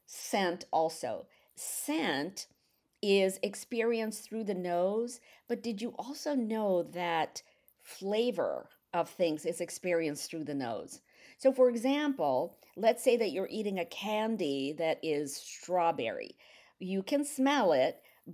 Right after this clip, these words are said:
but you think that when you're tasting it, you're tasting the strawberry. No, it's coming in through your nose, which I, you know, that was another one of the things I found in the research that, uh, I thought was fascinating. Flavor,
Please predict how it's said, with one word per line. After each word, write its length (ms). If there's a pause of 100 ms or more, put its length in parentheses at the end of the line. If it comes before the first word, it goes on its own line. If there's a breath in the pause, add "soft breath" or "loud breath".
(120)
but 360
you 160
think 360
that 140
when 120
you're 120
tasting 460
it, 100
you're 120
tasting 380
the 80
strawberry. 600
No, 400
it's 160
coming 300
in 120
through 200
your 160
nose, 840 (300 soft breath)
which 220
I, 380
you 140
know, 60
that 160
was 120
another 280
one 140
of 100
the 80
things 260
I 140
found 380
in 120
the 80
research 600
that, 320
uh, 260
I 160
thought 220
was 320 (220)
fascinating. 680 (240 soft breath)
Flavor, 520